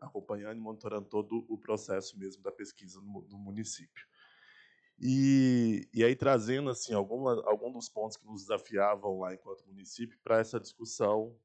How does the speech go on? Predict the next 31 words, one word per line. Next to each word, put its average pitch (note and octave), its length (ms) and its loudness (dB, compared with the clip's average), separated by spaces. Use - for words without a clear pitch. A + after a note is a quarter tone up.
né, A2+ 360 -6
âmbito G2+ 720 -4
nacional G#2+ 560 -4
e A2 40 -2
pra A2+ 140 -12
gente G#2 240 -12
pensar G#2+ 400 -4
aqui G#2+ 420 -10
outros G#2 240 -6
cenários, F2 460 -10
né. G2 160 -18
Primeiro, A#2 460 2
acho A#2 300 4
que C3+ 120 -2
a, B2 400 6
a, G#2 320 0
a - 40 -8
fundamental A#2 680 -4
importância B2 800 -4
da - 240 -12
gente A2+ 240 -16
fazer G#2+ 440 -2
um A#2 80 -20
censo A2+ 760 -8
e, A2 300 -8
e, A2 160 -12
e G2+ 120 0
aí G#2+ 100 4
quando A2 480 0
nos G#2+ 220 -4
desafios G2+ 840 -4